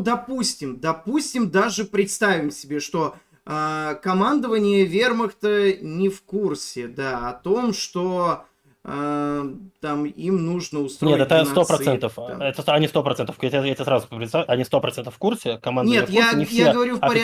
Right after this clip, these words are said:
Speaker 2: офицеры высшего-
Speaker 1: бреда, я говорю в порядке бреда. Вот,
Speaker 2: <laughs> Хорошо,
Speaker 1: э,
Speaker 2: хорошо,
Speaker 1: допустим,
Speaker 2: давай,
Speaker 1: что
Speaker 2: да.
Speaker 1: им не нужно это сделать, им не нужно. Но если у высшего командования, там, политического, которое является, э, ну, лицами, которые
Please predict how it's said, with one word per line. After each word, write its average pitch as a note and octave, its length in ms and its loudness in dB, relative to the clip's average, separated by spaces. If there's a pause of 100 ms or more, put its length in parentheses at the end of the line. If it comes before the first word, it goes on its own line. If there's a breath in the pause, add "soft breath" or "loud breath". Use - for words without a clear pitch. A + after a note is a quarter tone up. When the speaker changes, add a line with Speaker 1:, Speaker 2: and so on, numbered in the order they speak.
(100)
Speaker 2:
офицеры D3 180 2
высшего- A3+ 220 0
Speaker 1:
бреда, G3 240 2
я F3+ 180 0
говорю F#3 240 0
в F3+ 80 -12
порядке F3+ 400 -4
бреда. D#3+ 400 -4
Вот, B2+ 120 -4
Speaker 2:
<laughs> - 0 -
Хорошо, F3+ 400 6
Speaker 1:
э, - 60 -2
Speaker 2:
хорошо, C#3 260 2
Speaker 1:
допустим, G#2+ 280 -4
Speaker 2:
давай, - 140 -4
Speaker 1:
что - 160 -10
Speaker 2:
да. D#3+ 60 -4
Speaker 1:
им A3 200 0
не A#3 140 0
нужно A3+ 480 -2
это C3+ 300 -6
сделать, G3+ 600 -4 (380 soft breath)
им F#3 140 0
не G3 100 4
нужно. F#3+ 300 -2
Но C#3+ 120 -6
если A#3+ 440 -4
у G3+ 220 -4
высшего G#3 520 -4
командования, C#3+ 920 -4
там, A#2+ 220 -10
политического, F#3+ 840 -4
которое E3+ 340 -8
является, E3 1000 -4 (340 soft breath)
э, D3 560 -4
ну, D#3+ 400 -6
лицами, E3+ 440 -4
которые D#3+ 420 -4